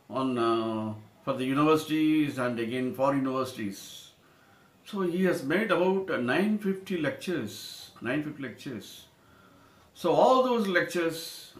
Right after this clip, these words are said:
have been put in the platform of YouTube. So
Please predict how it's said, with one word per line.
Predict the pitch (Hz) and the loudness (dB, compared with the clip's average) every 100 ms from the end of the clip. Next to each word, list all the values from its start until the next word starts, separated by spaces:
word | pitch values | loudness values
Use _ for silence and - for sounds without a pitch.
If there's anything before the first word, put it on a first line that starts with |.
| - | -14
have | - 147 143 | -4 -2 0
been | 165 | -2
put | 156 156 147 | -4 -6 -4
in | |
the | 139 | -4
platform | 131 131 127 135 123 | 0 0 0 -4 -6
of | 110 | -6
YouTube. | 123 120 - 143 104 - _ _ _ _ _ _ _ _ _ _ _ | -8 -10 -6 -6 -6 -14 _ _ _ _ _ _ _ _ _ _ _
So | - 196 170 117 139 | -10 -4 -2 -2 -8